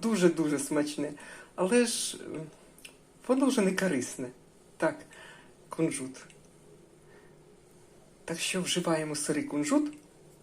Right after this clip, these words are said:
Е, можна вранці по ложці з'їдати, можна намочувати, можна жувати, як у кого хватає фантазії і зубів, так?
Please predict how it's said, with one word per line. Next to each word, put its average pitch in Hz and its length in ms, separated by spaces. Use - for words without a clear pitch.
Е, 156 260
можна 160 500
вранці 196 680
по 262 180
ложці 233 540
з'їдати, 185 600
можна 156 300
намочувати, 190 840
можна 165 300
жувати, 214 420
як 285 440
у 185 120
кого 226 320
хватає 180 760
фантазії 165 800
і 185 80
зубів, 143 480
так? 202 280